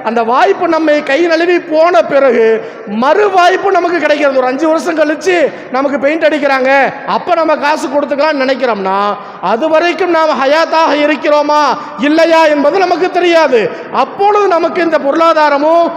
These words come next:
அல்லது இதற்கான மனப்பான்மையோ நம்ம இடத்துல இருக்குமா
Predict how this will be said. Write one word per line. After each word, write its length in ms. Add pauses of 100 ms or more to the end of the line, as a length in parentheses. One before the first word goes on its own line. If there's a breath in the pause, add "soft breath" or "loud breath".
அல்லது 400
இதற்கான 680 (160)
மனப்பான்மையோ 800
நம்ம 220
இடத்துல 200
இருக்குமா 680